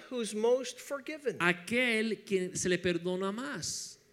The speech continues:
Speaker 1: Him who presses forward
Speaker 2: Aquel que se acerca más
Speaker 1: against
Speaker 2: y más
Speaker 1: all adversity.
Speaker 2: en contra de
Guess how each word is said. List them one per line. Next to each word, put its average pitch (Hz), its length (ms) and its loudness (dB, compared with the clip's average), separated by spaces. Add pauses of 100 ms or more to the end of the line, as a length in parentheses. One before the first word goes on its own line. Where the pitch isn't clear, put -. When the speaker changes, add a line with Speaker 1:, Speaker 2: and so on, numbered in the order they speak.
(920)
Speaker 1:
Him 339 400 4
who 269 320 -2
presses 269 600 0
forward 269 680 2
Speaker 2:
Aquel 214 680 0
que 190 120 0
se 165 140 0
acerca 196 480 -4
más 202 120 6
Speaker 1:
against 247 360 6
Speaker 2:
y 220 60 0
más 294 420 4
Speaker 1:
all 320 380 4
adversity. 247 800 2
Speaker 2:
en 143 100 2
contra 220 340 0
de 214 60 -10